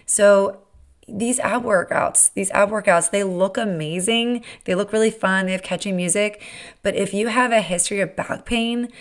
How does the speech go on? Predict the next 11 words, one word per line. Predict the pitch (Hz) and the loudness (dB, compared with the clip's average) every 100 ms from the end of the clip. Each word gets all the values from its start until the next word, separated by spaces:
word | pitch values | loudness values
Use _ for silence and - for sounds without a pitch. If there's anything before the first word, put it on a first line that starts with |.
| - - | -16 -2
that | 170 - | 0 2
stemmed | - 175 180 190 | 2 0 -2 -4
from | 240 | -4
pregnancy, | 247 233 190 180 175 170 | 4 4 4 0 0 0
let's | 170 - | -2 -4
just | - - | 0 4
say, | 170 160 | 6 4
for | - 190 | 2 0
an | |
example, | 180 180 175 - 170 185 - - - - - | 0 -2 -4 -2 0 -2 -4 -18 -20 -18 -6
then | 175 202 214 214 202 - | 2 4 4 2 0 -4